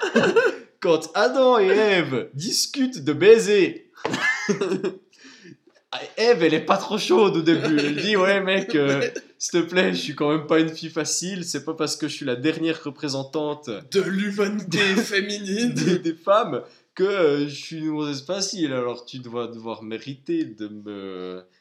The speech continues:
Speaker 1: faire péter la rondelle.
Speaker 2: Cinglé.
Speaker 1: Et elle le dit, pas comme je l'ai dit, mais elle dit, non mais écoute-moi. euh, Ah non, en plus c'est pas Adam et Ève, pardon. C'est, euh...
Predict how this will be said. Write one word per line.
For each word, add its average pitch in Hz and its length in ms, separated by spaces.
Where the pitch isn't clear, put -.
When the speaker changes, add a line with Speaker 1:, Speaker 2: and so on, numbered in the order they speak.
Speaker 1:
faire - 160
péter - 400
la 90 120
rondelle. 151 460
Speaker 2:
Cinglé. 170 1200
Speaker 1:
Et 175 260
elle 165 180
le 165 140
dit, 185 640
pas 143 120
comme 139 240
je 123 120
l'ai 139 140
dit, 147 380
mais 123 140
elle 131 140
dit, 175 340
non 139 140
mais 117 220
écoute-moi. 104 760
euh, 98 40
Ah 127 100
non, 98 80
en 92 40
plus - 140
c'est - 180
pas 113 160
Adam 110 180
et 107 60
Ève, 101 300
pardon. - 200
C'est, 101 260
euh... 90 840